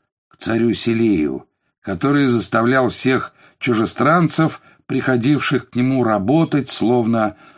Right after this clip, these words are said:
рабов в виноградниках. Заставил он работать и Геракла.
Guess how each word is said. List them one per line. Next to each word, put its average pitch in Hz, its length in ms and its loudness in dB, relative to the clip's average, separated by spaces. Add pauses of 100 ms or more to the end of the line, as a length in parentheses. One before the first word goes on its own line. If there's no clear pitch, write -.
рабов 107 680 0
в - 0 -
виноградниках. 90 1200 -2 (640)
Заставил 160 680 0
он 156 120 4
работать 139 500 0
и 123 80 0
Геракла. 107 800 -2